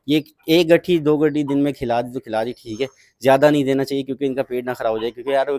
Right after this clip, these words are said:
गर्म होता है ना यार ये। और ये देखिए, हालत देखिए हमारे मिनी जू कितना गंदा हो चुका हुआ है,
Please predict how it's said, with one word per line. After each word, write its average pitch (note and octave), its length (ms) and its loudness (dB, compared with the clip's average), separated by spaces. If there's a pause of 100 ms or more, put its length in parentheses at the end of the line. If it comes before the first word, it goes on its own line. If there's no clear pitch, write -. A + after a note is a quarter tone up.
गर्म B2+ 200 0
होता A2+ 240 -6
है A#2 60 -10
ना C3 60 -12
यार B2 160 -8
ये। G2+ 100 -20 (340)
और C3 340 2 (340)
ये B2+ 60 -4
देखिए, A#2+ 260 -10
हालत A#2 300 -4
देखिए A2+ 240 -10
हमारे G#2+ 200 -10
मिनी G2+ 160 -10
जू A2 160 -6
कितना A#2 340 -8
गंदा G2+ 260 -4
हो G#2+ 100 0
चुका G#2+ 240 -8
हुआ A2 80 -2
है, - 60 -4